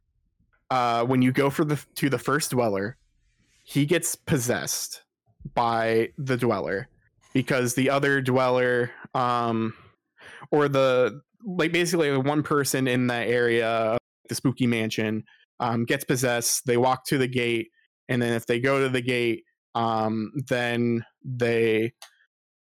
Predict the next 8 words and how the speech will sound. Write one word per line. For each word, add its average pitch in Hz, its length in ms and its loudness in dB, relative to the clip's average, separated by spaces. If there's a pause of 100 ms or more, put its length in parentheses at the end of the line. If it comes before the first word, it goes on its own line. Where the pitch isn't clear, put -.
(260)
<coughs> - 320 0
they, 143 140 2
ba-, 147 320 0
they 151 340 4
basically, 185 580 2
like, 135 220 2 (380)
die 117 500 2
and, 107 220 -4